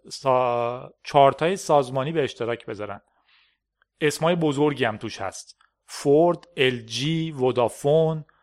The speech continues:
آ، ایبی و حتی نارنجی. مایکروسافت گفته سر-، سرویس رو بعد از خرید تغییر خاصی نمی‌ده، ولی کم کم امکان استفاده از آفیس، اسکایپ، اسکای درایو و مایکروسافت دینامیکس رو بهش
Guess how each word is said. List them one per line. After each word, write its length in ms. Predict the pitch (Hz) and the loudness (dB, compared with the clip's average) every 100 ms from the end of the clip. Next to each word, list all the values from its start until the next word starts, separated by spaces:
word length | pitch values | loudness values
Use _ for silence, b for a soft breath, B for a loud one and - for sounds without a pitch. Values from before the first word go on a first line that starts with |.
| _ _ _ _ _ _ _ | _ _ _ _ _ _ _
آ، 280 | - 117 117 - | -4 0 0 0
ایبی 580 | 151 135 147 165 170 170 | -6 -2 0 2 0 0
و 100 | 131 | -2
حتی 260 | 131 - | -4 -4
نارنجی. 580 | 180 143 120 110 120 85 _ _ _ _ _ _ - | -2 0 -2 -4 -10 -12 _ _ _ _ _ _ -4
مایکروسافت 500 | 147 147 156 185 180 | -2 0 0 0 0
گفته 280 | 156 - 190 | -4 -2 -6
سر-، 400 | 185 160 131 160 | -2 -2 -2 -6
سرویس 440 | - 147 135 170 | 0 0 0 -2
رو 60 | 185 | 0
بعد 160 | 143 | 0
از 140 | 127 - | -2 -2
خرید 260 | 139 135 | -2 -2
تغییر 400 | 147 131 120 156 | -2 -2 -2 -4
خاصی 400 | 143 - 151 - | -4 -2 -4 -6
نمی‌ده، 520 | 123 156 175 123 123 120 b b _ | -6 -4 -4 -2 -4 -4 b b _
ولی 180 | 151 160 | -6 -4
کم 260 | 175 151 147 | -2 -2 -2
کم 220 | 170 202 | -2 -2
امکان 340 | 175 147 170 | -4 -4 -4
استفاده 500 | 170 143 - 131 127 | -4 -6 -6 -4 -2
از 200 | 160 147 - | -2 -4 -2
آفیس، 520 | 135 120 165 170 - | -2 -2 -6 -10 -12
اسکایپ، 600 | - - - 143 147 175 - - _ | -14 -14 -6 0 0 0 -8 -20 _
اسکای 340 | - - 135 | -12 -4 -2
درایو 400 | 127 131 143 175 180 _ _ _ _ _ 127 | -2 0 0 0 -6 _ _ _ _ _ -4
و 260 | 135 160 175 | 2 4 4
مایکروسافت 500 | 165 - 143 139 - | 2 0 -4 -6 -6
دینامیکس 460 | 135 131 147 196 | -6 -6 -6 -6
رو 60 | 196 | -4
بهش 280 | 151 151 | 0 -2